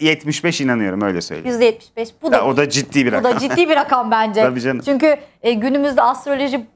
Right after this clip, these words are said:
Speaker 2: bazı kesimler tarafından çok yok sayıldığı için biliyorsun ben
Speaker 1: Aynen.
Speaker 2: de çok severim.
Speaker 1: Sen
Speaker 2: Çok iyi
Speaker 1: sever.
Speaker 2: gidiyor.
Speaker 1: <laughs> Evet, biliyorum.
Speaker 2: <laughs> Çok seviyorum. On sorunun sonuna geldik.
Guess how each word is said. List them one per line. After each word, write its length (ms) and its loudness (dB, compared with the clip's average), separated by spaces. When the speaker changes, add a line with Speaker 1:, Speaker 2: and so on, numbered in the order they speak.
Speaker 2:
bazı 300 0
kesimler 440 0
tarafından 220 0
çok 180 0
yok 220 2
sayıldığı 460 0
için 380 -6
biliyorsun 300 0
ben 40 6
Speaker 1:
Aynen. 140 0
Speaker 2:
de 40 -6
çok 220 -4
severim. 300 -10
Speaker 1:
Sen 60 2
Speaker 2:
Çok 80 2
iyi 60 0
Speaker 1:
sever. 240 4
Speaker 2:
gidiyor. 100 0
Speaker 1:
<laughs> 220 2
Evet, 100 -2
biliyorum. 340 2
Speaker 2:
<laughs> 160 -2
Çok 180 0
seviyorum. 460 2
On 180 2
sorunun 500 -2
sonuna 260 2
geldik. 340 0